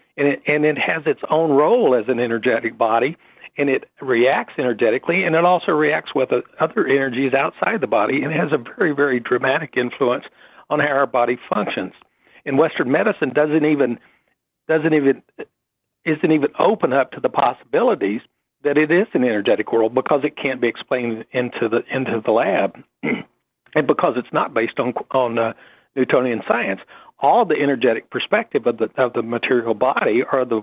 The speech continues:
of the body is based on quantum physics. And so you have to hold, go into a whole new set of laws and theories to explain how the, the energetic body works. And that's what we're working on right now, those of us that, that work with energy medicine, is trying to bridge that gap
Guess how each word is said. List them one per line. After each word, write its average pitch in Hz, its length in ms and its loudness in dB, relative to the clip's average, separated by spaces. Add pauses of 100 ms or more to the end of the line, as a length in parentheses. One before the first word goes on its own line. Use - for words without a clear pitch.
(120)
of 131 160 0
the 123 80 -4
body 123 420 -2 (400)
is 139 120 -6
based 131 320 0
on 120 120 0
quantum 113 360 -2
physics. 185 440 -2 (540)
And 123 120 -14
so 175 80 4
you 143 140 4
have 123 160 0
to - 100 -2
hold, 202 360 0 (100)
go 151 180 4
into 151 200 0
a 123 60 2
whole 165 140 -2
new 151 160 0
set 143 180 0
of 127 80 2
laws 143 380 2
and 120 160 -4
theories 165 420 0 (120)
to - 80 -4
explain 151 500 -2
how 135 200 2
the, 127 260 0
the 131 200 2
energetic 117 440 -4
body 117 260 2
works. 165 400 0 (220)
And 139 100 0
that's 202 200 0
what 156 100 0
we're 196 180 4
working 127 380 0
on 110 100 0
right 113 200 -2
now, 131 180 -2
those 131 240 0
of 123 140 0
us 113 200 -2
that, 113 140 0 (420)
that 127 80 0
work 120 300 2
with 120 120 0
energy 117 360 0
medicine, 123 480 -2
is 110 180 -12
trying 165 300 0
to - 100 -2
bridge 131 460 0
that 113 220 -2
gap 113 300 0